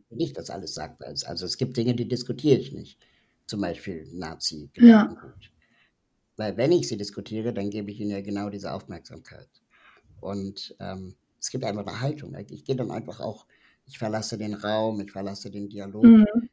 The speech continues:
Speaker 1: Ich entfolge der Person auch, wenn ich das mitkriege, weil ich das in meiner Welt nicht haben will.
Speaker 2: Mhm.
Speaker 1: Aber ich sage das auch immer. Ich sage:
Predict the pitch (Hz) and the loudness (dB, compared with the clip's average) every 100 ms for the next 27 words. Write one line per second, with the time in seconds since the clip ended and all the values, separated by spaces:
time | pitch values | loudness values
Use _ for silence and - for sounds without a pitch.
0 | - - 104 101 - 135 - _ - _ | -18 -18 -16 -14 -6 -4 -4 _ -20 _
1 | - 98 - 98 - 98 92 98 - 117 | -18 -16 -14 -16 -14 -16 -14 -16 -14 -14
2 | - - 95 104 139 - - _ _ _ | -14 -18 -14 -12 -12 -14 -20 _ _ _
3 | 113 117 120 123 117 110 113 117 113 117 | -6 -6 -4 -4 -4 -2 -2 -4 -4 -6
4 | 127 131 135 110 120 - 254 233 226 262 | -6 -6 -10 -10 -10 4 10 12 10 6
5 | - _ _ _ _ _ - - _ _ | 0 _ _ _ _ _ -20 -20 _ _
6 | - 117 - 113 110 - 101 - 87 - | -18 -16 -10 -6 -6 -8 -12 -12 -14 -16
7 | 82 87 - - - 101 107 110 | -16 -16 -18 -14 -8 -8 -6 -6